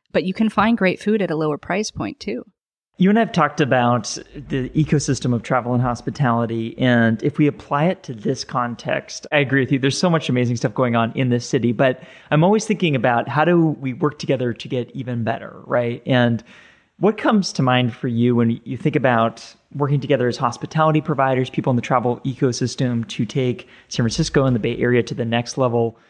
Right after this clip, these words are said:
Speaker 2: What do we need to be doing or thinking about?
Speaker 1: I think the key is collaboration. Like we saw in Belize, like we're seeing in other destinations, it's a willingness to work together to solve a common problem. And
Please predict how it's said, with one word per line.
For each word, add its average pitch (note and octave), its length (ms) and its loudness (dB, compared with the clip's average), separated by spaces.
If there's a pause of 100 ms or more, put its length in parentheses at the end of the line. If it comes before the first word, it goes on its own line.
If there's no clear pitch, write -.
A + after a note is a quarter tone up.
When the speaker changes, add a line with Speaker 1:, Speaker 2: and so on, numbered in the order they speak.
(220)
Speaker 2:
What F#3 100 0
do G#3+ 60 4
we G3+ 80 6
need D#3+ 180 4
to - 60 -12
be B2+ 120 4
doing C3 440 0
or A#2+ 60 -16
thinking A#2+ 320 -12
about? - 360 -12 (600)
Speaker 1:
I A3+ 80 2
think C#4 240 2
the C#4 80 2
key F#3+ 560 -2 (140)
is G3+ 140 0
collaboration. D#3+ 760 -2 (280)
Like F3 200 0
we F#3 80 0
saw F3+ 240 2
in F3+ 80 0
Belize, E3+ 500 0
like E3 160 -6
we're F3 80 -8
seeing F#3 220 0
in E3+ 80 2
other E3+ 180 2
destinations, E3 720 -2
it's - 140 -6
a F#3+ 80 2
willingness F#3+ 520 2
to F3 120 -4
work E3 200 -4
together E3+ 520 0 (220)
to G3 100 -4
solve F3 300 2
a F3 40 0
common E3+ 380 -4
problem. - 540 -2 (460)
And F3+ 540 0